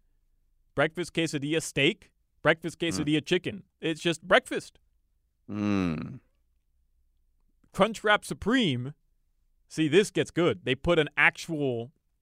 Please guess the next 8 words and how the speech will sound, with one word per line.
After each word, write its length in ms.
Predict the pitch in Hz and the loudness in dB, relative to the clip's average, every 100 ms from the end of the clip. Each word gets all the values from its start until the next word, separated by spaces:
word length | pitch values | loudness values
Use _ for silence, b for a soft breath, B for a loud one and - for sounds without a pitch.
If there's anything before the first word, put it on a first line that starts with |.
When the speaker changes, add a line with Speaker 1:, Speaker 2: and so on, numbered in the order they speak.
| _ _ _ _ | _ _ _ _
Speaker 1:
hash 440 | - 165 190 - | 0 4 4 2
brown 500 | 151 127 113 92 87 _ | -6 -6 -6 -10 -16 _
in 380 | 135 110 90 90 _ - | -6 -6 -8 -16 _ 2
Speaker 2:
Right. 440 | 98 101 87 76 - | 10 12 12 6 -2
Speaker 1:
rather 340 | 120 151 160 | 0 2 4
than 160 | 143 127 | 2 0
a 60 | |
taco. 540 | 101 135 139 113 98 | -2 0 0 -2 -10